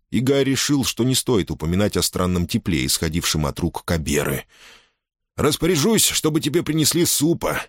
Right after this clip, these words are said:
и свежего хлеба, да?» Желудок отозвался довольным урчанием, и Тубрук с улыбкой вышел.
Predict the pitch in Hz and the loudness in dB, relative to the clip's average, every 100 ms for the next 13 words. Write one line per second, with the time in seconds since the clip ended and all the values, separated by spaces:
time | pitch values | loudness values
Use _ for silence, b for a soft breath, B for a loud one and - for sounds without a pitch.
0 | _ _ 120 - 95 120 151 151 87 101 | _ _ 0 2 2 2 2 0 0 2
1 | 120 92 95 131 127 _ _ _ _ _ | 2 0 0 0 -2 _ _ _ _ _
2 | _ _ _ 110 175 196 170 - - 78 | _ _ _ 0 2 2 0 -2 -6 -4
3 | 101 95 98 110 - 95 92 87 92 87 | -2 0 2 2 0 0 0 2 0 0
4 | - 95 - - 170 170 139 127 98 - | -2 -4 -2 0 2 2 0 0 -2 -6
5 | - 156 95 78 87 113 - 82 90 - | -4 -2 0 0 0 0 0 0 0 -2
6 | 82 73 78 82 - - - | -4 -4 -2 0 0 -4 -10